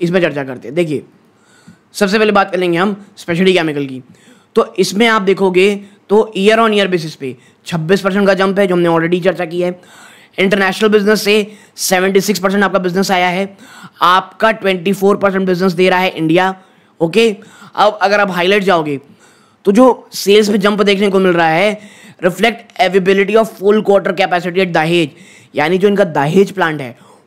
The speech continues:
वो बहुत अच्छा काम कर रहा है और फुल क्वार्टर कैपेसिटी इस बार उसने दिखाई है और हायर यूटिलाइजेशन हुआ है सूरत में और जो नए मॉलिक्यूल्स का एडिशन हुआ है वो भी दिखा रहे हैं। Now, जो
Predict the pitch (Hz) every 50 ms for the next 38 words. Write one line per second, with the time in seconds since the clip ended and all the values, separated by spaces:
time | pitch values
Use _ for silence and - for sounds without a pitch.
0 | _ - 135 139 165 214 233 175 175 170 185 180 180 180 - 185 170 165 170 170
1 | 165 160 160 156 165 170 185 190 190 - - - - - - 170 214 226 - -
2 | - - - - - _ _ _ - 190 233 247 233 - - - 196 202 202 196
3 | 220 208 165 202 185 196 196 - 208 185 208 196 175 196 190 185 170 190 180 180
4 | 160 165 160 160 170 180 190 196 196 - - - - - - - - 202 202 -
5 | - 143 151 170 190 202 202 196 185 170 190 185 185 180 180 170 196 190 180 175
6 | 175 165 160 160 175 196 185 190 - - - _ - - 170 180 190 180 - 185
7 | 185 196 220 208 202 - - - - - - 165 190 220 220 - - - - _
8 | - - 196 190 175 170 175 185 202 220 214 202 196 196 190 208 196 175 196 190
9 | 185 180 165 196 185 180 175 165 170 170 185 190 185 - - - - - 170 185
10 | 190 196 185 165 165 156 147 147 143 139 127 - 131 175 208 233 220 226 - _
11 | _ - - - - - _ - 156 208